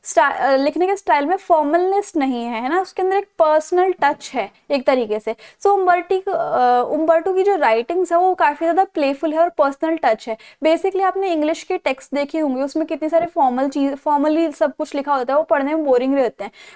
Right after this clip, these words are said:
लेकिन उम्बर्टो की राइटिंग में काफ़ी ज़्यादा प्लेफुलनेस और पर्सनल टच है। So यहाँ पर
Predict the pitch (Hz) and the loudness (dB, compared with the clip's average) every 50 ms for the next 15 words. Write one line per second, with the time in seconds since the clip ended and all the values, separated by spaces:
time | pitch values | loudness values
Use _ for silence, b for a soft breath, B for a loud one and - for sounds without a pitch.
0 | B 302 320 320 - 427 480 - _ _ _ - - 311 311 320 339 339 359 349 | B 0 0 2 0 -2 -4 -4 _ _ _ -2 0 2 4 4 4 2 2 2
1 | 403 392 403 415 381 311 277 262 311 311 339 370 359 359 330 330 359 330 370 370 | 2 2 4 4 4 2 0 0 -2 -2 -2 0 0 0 0 0 -2 -4 -2 -2
2 | 415 403 - 311 277 277 285 - 320 302 294 302 302 294 330 330 330 - 302 277 | -2 -4 -2 -2 -2 -2 -2 -2 -2 -2 -2 -2 -2 0 0 0 2 2 0 0
3 | 277 269 - 320 330 320 285 - 240 233 233 - - 247 208 - B B B B | 0 0 -2 -2 -2 -2 0 0 -2 -2 -2 -4 -12 -12 -12 -12 B B B B
4 | - - 370 349 311 320 285 320 392 415 - - 285 311 359 | -2 0 0 2 2 2 2 0 -2 -2 0 2 2 2 2